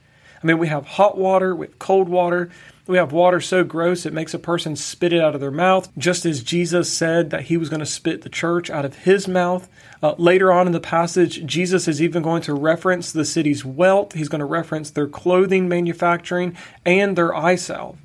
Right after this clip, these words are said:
In other words, Jesus knows this city. He knows this church, and he is communicating to them in a way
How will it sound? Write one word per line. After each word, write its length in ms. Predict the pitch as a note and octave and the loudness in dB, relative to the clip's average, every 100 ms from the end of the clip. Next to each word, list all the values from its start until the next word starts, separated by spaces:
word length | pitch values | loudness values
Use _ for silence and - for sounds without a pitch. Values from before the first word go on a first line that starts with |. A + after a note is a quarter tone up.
| - | -2
In 100 | F#3+ | 0
other 120 | A#3+ | 2
words, 340 | G3+ F3+ D3 | 2 0 0
Jesus 760 | D3 C#3+ E3+ A#3+ A3 E3+ F3 F3 | -8 -4 0 0 0 -2 -2 -6
knows 800 | D#3 D3 E3 G3+ E3 C#3+ D3 - | -6 -2 2 2 2 0 -2 -4
this 300 | C#3+ E3 - | 0 0 0
city. 440 | - F3+ D3 - _ _ _ | -2 0 -2 -8 _ _ _
He 240 | - F#3+ | 0 0
knows 500 | F#3 F3 F#3+ G#3 F#3+ | 2 2 4 4 2
this 260 | - F#3+ - | 2 0 0
church, 460 | - G3 D#3+ D3 | -4 -2 -2 -4
and 180 | - E3 | -6 -6
he 260 | C#3 G3 G3 | -4 -4 2
is 200 | F3 - | 2 0
communicating 960 | - D#3+ D#3+ G#3 A3+ - E3+ D#3 D3+ | -4 -4 0 0 -2 -2 -2 -2 -4
to 320 | D3 - A3 G3+ | -4 -2 -2 0
them 380 | G3+ F#3+ D#3 | 2 2 0
in 160 | D#3+ E3 | -2 -2
a 80 | D#3 | -2
way 520 | C#3 F#3+ D#3+ C#3 D#3 | 0 2 2 0 -4